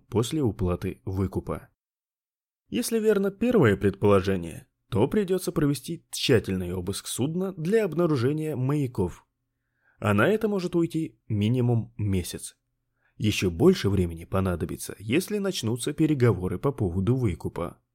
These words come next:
Но месяц у них есть в любом случае.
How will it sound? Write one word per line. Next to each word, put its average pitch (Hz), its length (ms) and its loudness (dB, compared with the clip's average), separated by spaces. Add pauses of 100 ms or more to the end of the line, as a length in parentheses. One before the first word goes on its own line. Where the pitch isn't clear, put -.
(360)
Но 170 280 0
месяц 190 480 -2
у 101 40 -2
них 92 280 -2
есть 185 420 -2
в 131 140 0
любом 151 380 0
случае. 98 720 -6